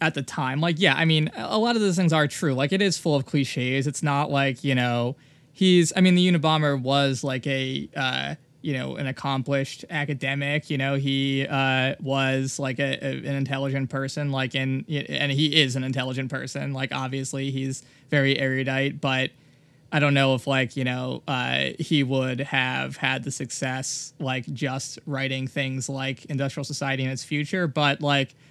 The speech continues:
i-, it's not, like, gr-, su-, super groundbreaking. A lot of it is, like, you know, kind of, like,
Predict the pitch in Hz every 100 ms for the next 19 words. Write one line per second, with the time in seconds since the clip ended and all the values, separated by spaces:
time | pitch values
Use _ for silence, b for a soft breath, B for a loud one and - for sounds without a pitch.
0 | b 160 - 165 143 151 139 127 135 131
1 | - 139 135 156 - 160 156 151 - 151
2 | 127 135 135 147 170 185 196 202 196 139
3 | 131 135 135 135 131 135 - - 135 131
4 | 131 - 131 131 131 131 131